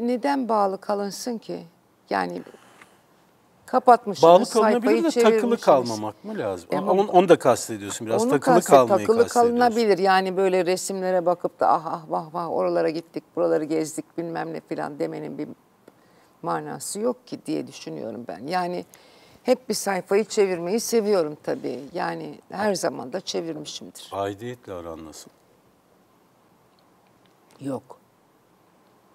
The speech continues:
Speaker 2: Korkutuyor mu aidiyet duygusu?
Speaker 1: Hiç hissetmiyorum. Bir, gene de bir zaaf olarak görüyorum bir şeye aidiyeti.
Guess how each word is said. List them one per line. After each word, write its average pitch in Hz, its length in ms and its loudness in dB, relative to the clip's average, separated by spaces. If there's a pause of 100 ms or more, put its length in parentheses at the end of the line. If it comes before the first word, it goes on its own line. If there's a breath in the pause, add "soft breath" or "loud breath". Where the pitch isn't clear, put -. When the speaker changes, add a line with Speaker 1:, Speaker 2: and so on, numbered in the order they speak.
(220)
Speaker 2:
Korkutuyor 127 500 -4
mu 120 160 -6
aidiyet 90 420 -10
duygusu? 90 460 -18 (1800 soft breath)
Speaker 1:
Hiç 262 260 -2
hissetmiyorum. 175 840 -4
Bir, 165 380 -10 (120)
gene 208 300 -6
de 160 120 -2
bir 156 40 -12
zaaf 185 400 0
olarak 165 360 -6
görüyorum 165 480 -6
bir 175 60 -12
şeye 165 240 -6 (440)
aidiyeti. 147 720 -6